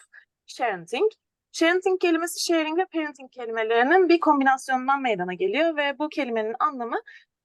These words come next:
ebeveynlerin ço-, çocuklarıyla ilgili içerikleri çocuklarının izni olmadan, e, sosyal medyada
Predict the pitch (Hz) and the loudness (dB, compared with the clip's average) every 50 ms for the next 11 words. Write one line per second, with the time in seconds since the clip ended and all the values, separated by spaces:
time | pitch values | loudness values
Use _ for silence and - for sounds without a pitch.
0 | - - - 330 311 320 311 294 277 269 254 277 330 370 359 - 320 - _ _ | -10 -4 -4 -2 -2 -2 -2 -2 -4 -4 -4 -2 -2 -4 -4 -4 -6 -6 _ _
1 | _ _ - - 233 208 247 - - 262 277 320 370 359 330 - - 226 220 208 | _ _ -8 -8 -6 -6 -6 -4 -2 0 2 4 4 4 2 0 -2 -2 -2 0
2 | 202 208 196 214 - - - 294 240 214 214 - 254 370 392 - 330 302 277 277 | 0 0 0 -2 -4 -4 -2 -2 -2 -2 -2 -2 -2 -2 0 0 -2 -2 -2 -4
3 | - 277 277 277 311 339 339 - 269 226 202 214 - - - 311 302 277 247 392 | -4 -4 -2 -2 -4 -6 -6 -8 -10 -8 -6 -6 -4 -2 0 0 0 0 0 -2
4 | 370 - 453 494 - - - - _ _ _ _ _ _ _ _ - - 302 - | 0 0 -2 -4 -6 -10 -20 -20 _ _ _ _ _ _ _ _ -6 -6 -4 -2
5 | 339 339 330 - 330 294 269 262 240 262 339 | -2 -2 -2 -2 -2 -2 -2 -2 -2 -2 -2